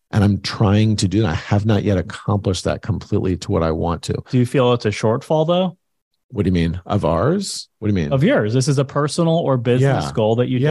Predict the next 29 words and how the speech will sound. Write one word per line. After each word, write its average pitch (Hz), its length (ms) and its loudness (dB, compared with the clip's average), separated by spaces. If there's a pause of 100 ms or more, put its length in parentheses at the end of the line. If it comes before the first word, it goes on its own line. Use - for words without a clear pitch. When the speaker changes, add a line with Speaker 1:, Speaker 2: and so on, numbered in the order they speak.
Speaker 1:
Yeah, 104 60 -2
Speaker 2:
accomplish. 180 220 -2
Speaker 1:
I 127 60 2
was 135 240 2
Speaker 2:
Do 123 60 0
you 113 40 4
Speaker 1:
hoping. 113 400 -2
Yeah, 113 400 0
I 104 120 2
do. 80 440 0
I 107 140 2
feel 117 320 2
like 104 360 2
I 104 140 0
should 110 340 0
have 101 220 0
been 98 140 -4
able 92 340 -2
to 95 160 -4
accomplish 92 540 -4
that 80 240 -4
by 90 140 -2
now, 90 260 -2
and 92 100 0
I 82 40 -2
haven't 101 340 -4
been 92 100 -4
able 90 260 -2
to, 131 300 2